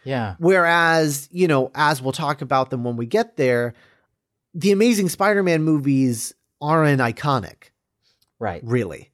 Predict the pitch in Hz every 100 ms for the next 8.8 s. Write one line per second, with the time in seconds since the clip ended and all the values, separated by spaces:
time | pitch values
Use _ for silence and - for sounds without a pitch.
0 | _ 113 87 - 147 143 135 - - 294
1 | 185 190 262 214 208 208 170 147 190 220
2 | 233 180 165 156 151 160 160 139 123 123
3 | - 202 190 170 156 139 127 147 - 151
4 | 156 165 143 156 123 185 214 175 - -
5 | 147 165 180 156 143 - 143 110 - 147
6 | 135 127 170 170 160 95 73 - - -
7 | 120 95 _ _ 123 - 156 160 127 117
8 | - 180 - - - 104 98